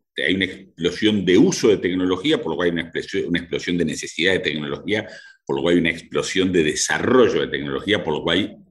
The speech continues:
cada tanto aparecen tecnologías nuevas que a veces son, este, disruptivas. ¿Eso qué le obliga al,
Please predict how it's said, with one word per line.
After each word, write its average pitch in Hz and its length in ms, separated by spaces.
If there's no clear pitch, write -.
cada 73 260
tanto 95 240
aparecen 95 580
tecnologías 78 680
nuevas 147 480
que 160 320
a 78 120
veces 87 360
son, 95 520
este, 73 600
disruptivas. 78 640
¿Eso 208 240
qué 139 120
le 113 80
obliga 73 600
al, 60 400